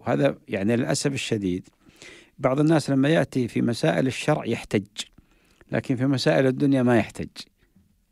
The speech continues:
و-، و-، و-، ولا يفكر أصلًا في هذا، إنما يأخذ هذا بطريقة سهلة جدًا.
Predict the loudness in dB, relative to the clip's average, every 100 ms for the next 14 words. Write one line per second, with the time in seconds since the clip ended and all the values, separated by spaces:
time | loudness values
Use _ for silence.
0 | _ -4 0 0 2 0 0 0 0 0
1 | 2 4 4 2 -4 -4 -2 -2 -2 -2
2 | 0 -2 -6 -16 -20 _ -2 2 4 4
3 | 4 2 -2 -12 _ -2 2 4 4 4
4 | 2 0 0 2 0 0 0 -2 0 0
5 | 0 0 -2 0 2 0 0 0 2